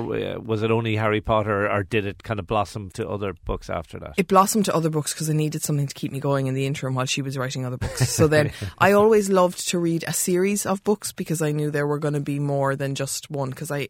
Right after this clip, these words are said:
Speaker 2: I always feel, you know that feeling you get now when you binge watch something on Netflix and there's sort of an emptiness the next day where you're like, "Oh, that's the end of The Sopranos forever,"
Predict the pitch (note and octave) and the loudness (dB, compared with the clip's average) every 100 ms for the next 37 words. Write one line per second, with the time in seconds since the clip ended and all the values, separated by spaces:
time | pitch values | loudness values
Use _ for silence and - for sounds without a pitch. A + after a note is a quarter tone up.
0 | - D#3+ D#3+ G3 G#3 G#3 - - G3 F3+ | -6 -6 -4 -2 -4 -4 -6 -6 -4 -4
1 | - - - _ _ _ _ _ A3+ B3+ | -6 -18 -20 _ _ _ _ _ 2 4
2 | B3 A#3+ - A3+ G#3+ G3+ F#3+ F3 F#3 F3 | 4 2 2 4 4 4 4 4 6 6
3 | F3 E3+ E3 E3 D#3+ D#3 - E3+ D#3+ D#3+ | 6 4 4 2 2 0 0 2 2 2
4 | C#3 - D3 - D3+ D3+ D3+ D3 D3+ D#3 | 0 -2 -6 -4 -4 -4 0 0 2 0
5 | D3+ D3 - D3 - D#3 D#3+ - D3+ - | -2 -4 -4 -4 -2 -2 -2 0 -2 -2
6 | - D#3 D3+ E3+ D3+ D3+ D3+ - - F3 | 0 2 2 0 -2 -2 -2 -4 -2 -2
7 | F3+ - E3 D3 C#3+ C#3 D3+ D#3 D#3 C#3+ | -2 -4 -2 -2 -2 -4 -4 -2 -2 -2
8 | C3 - D#3 D3 C3 | -4 -4 -4 -2 -6